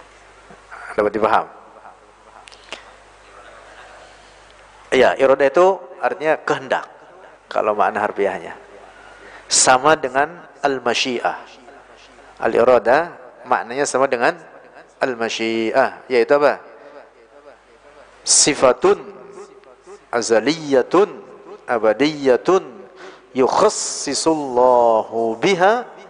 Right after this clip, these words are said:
al-jaizal aqliyah bil wujudi badalal adami bi sifatin duna ukhra wa bi waqtin duna akhar. Paham tidak nih?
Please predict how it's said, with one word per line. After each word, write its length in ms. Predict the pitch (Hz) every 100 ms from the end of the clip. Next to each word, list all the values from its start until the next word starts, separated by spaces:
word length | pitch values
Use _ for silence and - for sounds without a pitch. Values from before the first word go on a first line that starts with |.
| 190 220 - -
al-jaizal 1120 | 123 117 117 170 214 240 240 240 180 156 143
aqliyah 640 | 127 - 123 113 110 185 214 - - - 170 - _ - - - - 123 131
bil 320 | 262 277 240
wujudi 640 | 196 160 151 123 110 104 87 - - - _ _ - -
badalal 400 | 127 127 123 113
adami 560 | 101 139 139 131 175 202 - - - 175 202 - - - - - _ - -
bi 140 | 110 107
sifatin 640 | - 170 147 131 180 226 214 - - - -
duna 320 | 147 147 113
ukhra 640 | 147 - 165 220 226 - -
wa 60 | 120
bi 80 |
waqtin 480 | 117 131 - 165 220 - - - -
duna 480 | 123 107 95 87 85
akhar. 240 | - - - - - - - - - _ - - - - _ - - -
Paham 200 | - 127
tidak 280 | 151 110
nih? 60 | 82